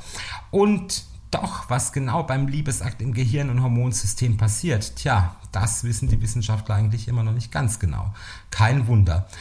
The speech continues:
Wahrscheinlich sind es Dutzende Hormone und Hirnbotenstoffe im Überschwang mit unseren Emotionen, mit unseren Gefühlen. So scheint das Hormon Vasopressin beim Mann die erregende Wirkung des Testo-,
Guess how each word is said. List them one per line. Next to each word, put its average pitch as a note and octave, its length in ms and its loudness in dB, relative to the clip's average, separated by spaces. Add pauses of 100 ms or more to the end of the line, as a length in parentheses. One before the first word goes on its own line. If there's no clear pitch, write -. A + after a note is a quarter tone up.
(260)
Wahrscheinlich B2 560 2
sind A2 180 -2
es G#2 200 0
Dutzende D3+ 500 0
Hormone A2+ 520 4
und G#2+ 320 0
Hirnbotenstoffe C3 1080 0
im F#2+ 320 2
Überschwang C#3 720 -2 (480)
mit D3+ 180 2
unseren C3 340 0
Emotionen, A#2 880 2
mit G#2 260 2
unseren F#2+ 560 4 (160)
Gefühlen. A2 760 4 (540)
So D#3+ 220 0
scheint D3+ 360 2
das G2+ 380 4
Hormon B2+ 840 2 (680)
Vasopressin G#2+ 840 4
beim F#2+ 200 4
Mann A2 280 2 (400)
die A#2 420 2
erregende A#2 680 0
Wirkung G#2+ 300 4
des G#2 180 0
Testo-, G#2 500 0